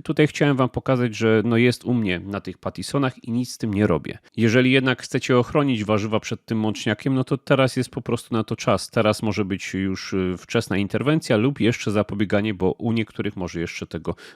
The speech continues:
mączniaka nie być, tak jak u mnie jest cho-, choćby, że nie ma tego na stanowisku jeszcze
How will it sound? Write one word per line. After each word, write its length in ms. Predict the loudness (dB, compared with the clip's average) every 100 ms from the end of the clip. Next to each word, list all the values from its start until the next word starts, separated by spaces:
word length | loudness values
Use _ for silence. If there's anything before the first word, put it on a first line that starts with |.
| -4
mączniaka 500 | -2 0 -2 -2 -2
nie 180 | 0 -2
być, 180 | -6
tak 160 | -6 -6
jak 180 | -6 -6
u 80 | -4
mnie 160 | -2
jest 180 | -4 -6
cho-, 440 | -8 -8 -10 -12
choćby, 340 | -2 -2 -2 -4
że 120 | -4
nie 140 | -2
ma 120 | -4 -4
tego 260 | -6 -8
na 80 | -8
stanowisku 680 | -8 -8 -8 -10 -12 -14 -16 -14 -6
jeszcze 340 | -6 -4 -10